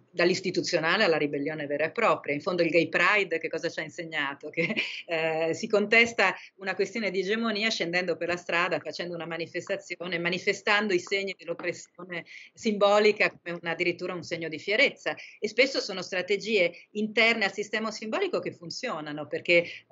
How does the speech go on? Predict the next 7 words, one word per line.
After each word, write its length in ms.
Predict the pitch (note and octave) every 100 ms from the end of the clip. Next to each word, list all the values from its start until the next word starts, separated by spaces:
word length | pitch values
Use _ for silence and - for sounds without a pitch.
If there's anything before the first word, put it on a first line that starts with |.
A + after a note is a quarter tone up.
| E3 _
eh, 160 | D3+ E3+
è 120 | F#3+
come 220 | F#3+ A3
dire, 240 | G3+ F3+ F#3
è 80 | G3
agire... 600 | F#3+ A#3+ A3 G3+ F3 _ _
Eh, 580 | F3 E3 E3 D#3+ D#3+ D#3